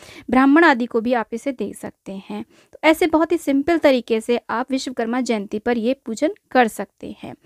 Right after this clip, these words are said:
विश्वकर्मा भगवान जी का पूजन दोपहर के समय किया जाता है, जब भी हमारे वर्किंग आवर्स होते हैं, जब हम अपने वर्कर्स के साथ इस पूजन को कर सकें,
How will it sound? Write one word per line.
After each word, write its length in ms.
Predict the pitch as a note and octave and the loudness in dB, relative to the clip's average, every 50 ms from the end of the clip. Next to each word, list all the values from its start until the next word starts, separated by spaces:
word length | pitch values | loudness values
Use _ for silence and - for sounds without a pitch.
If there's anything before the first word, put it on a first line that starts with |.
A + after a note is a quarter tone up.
| _ _ - | _ _ 0
विश्वकर्मा 480 | C4+ D#4+ - F#4 E4 E4+ E4+ E4+ F4 F4 | 2 2 2 2 4 6 6 6 6 6
भगवान 360 | E4 D#4+ A#3+ B3 B3 B3+ C4+ | 4 4 2 2 2 2 2
जी 80 | C#4 D4+ | 2 4
का 120 | - D#4+ | 4 4
पूजन 280 | D4+ C#4 C4+ C4+ D#4+ D4+ | 4 2 2 2 2 4
दोपहर 340 | B3+ B3 B3 - A#3+ A#3+ B3 | 4 4 4 2 2 0 2
के 160 | - C#4 C4+ | 2 2 0
समय 260 | - C4+ B3 B3 B3 | 2 0 -2 -2 -2
किया 220 | - C4 A#3+ A3+ | 0 0 0 2
जाता 200 | A3 A3+ A3+ C#4+ | 2 0 0 0
है, 40 | D4+ | 2
जब 160 | C#4 D4 C#4+ | 2 2 4
भी 60 | C4+ D4 | 4 4
हमारे 220 | D4 D4 D#4 D#4 | 4 4 2 2
वर्किंग 380 | C4+ B3 A#3 - - C4+ C4 A#3+ | 2 0 0 0 0 0 0 0
आवर्स 300 | G#3 G#3+ A3 A3+ - A3+ | 0 -2 -4 -4 -6 -8
होते 240 | G#3+ G#3+ - G#3+ | -10 -8 -8 -8
हैं, 240 | G#3 A3+ A3 G#3+ G#3+ | -6 -6 -6 -4 -4
जब 160 | G#3+ A#3 A#3 | -4 -2 -2
हम 100 | C4+ B3+ | 0 -2
अपने 200 | B3 - - C4 | 0 0 0 0
वर्कर्स 360 | A#3 A3 A3 - - B3+ C4+ - | 0 0 0 2 0 -2 0 0
के 100 | C#4 C4 | 0 2
साथ 160 | - B3+ B3 | 2 0 0
इस 100 | B3+ B3 | 0 -2
पूजन 280 | - B3 A#3+ A3+ A#3 A#3+ | -4 -4 -4 -2 -2 -2
को 100 | C4+ C4 | -2 0
कर 160 | - B3+ A#3 | 0 0 0
सकें, 280 | A3+ - A3+ - D#4+ | 0 -2 -2 -2 -2